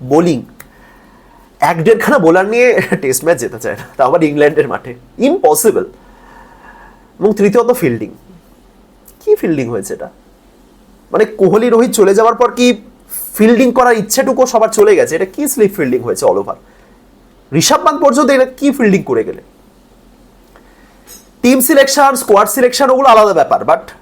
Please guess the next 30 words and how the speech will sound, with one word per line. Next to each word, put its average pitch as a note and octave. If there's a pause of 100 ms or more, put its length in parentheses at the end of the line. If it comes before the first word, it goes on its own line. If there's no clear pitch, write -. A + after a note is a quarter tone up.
(240)
টিম B3
সিলেক্ট B3
হওয়ার G#3+
পর D#3+
ওই G#3
এগারো F#3
জন A3+
প্লেয়ার G#3
মাঠের E3+
মধ্যে G3
যে G3+
নিজের G#3 (340)
সর্বস্বটা C4
দেবে, F3+
সেই A3
সর্বস্ব A3+
দেওয়াতেও A#3
অনেক, B3
অনেক, A3+
অনেক G3
ভুল G3+
ভ্রান্তি, D#3
গলদ। E3 (1200)
কি C4
বলবো, B2
সত্যি A#3+ (140)
<laughs> C4+
জানি A#3
না D3+
আমি। A2+